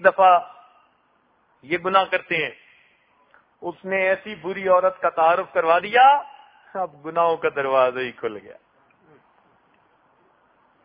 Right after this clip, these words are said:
کسی سے ناجائز تعلقات ہو گئے، اب جھوٹ کا دروازہ کھل گیا، باپ کے سامنے جھوٹ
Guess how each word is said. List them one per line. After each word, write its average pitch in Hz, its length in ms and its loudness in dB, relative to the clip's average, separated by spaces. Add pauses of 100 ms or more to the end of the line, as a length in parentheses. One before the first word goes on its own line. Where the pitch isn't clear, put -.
(600)
کسی 196 340 -6
سے 208 80 2
ناجائز 185 440 -2
تعلقات 185 520 0
ہو 202 140 -2
گئے، 185 160 -4 (1500)
اب 151 260 -6
جھوٹ 147 260 -12
کا 156 100 -4
دروازہ 131 320 -6 (100)
کھل 160 180 -4
گیا، 160 120 -16 (1000)
باپ 143 260 0
کے 175 80 -6
سامنے 175 380 0
جھوٹ 160 420 -6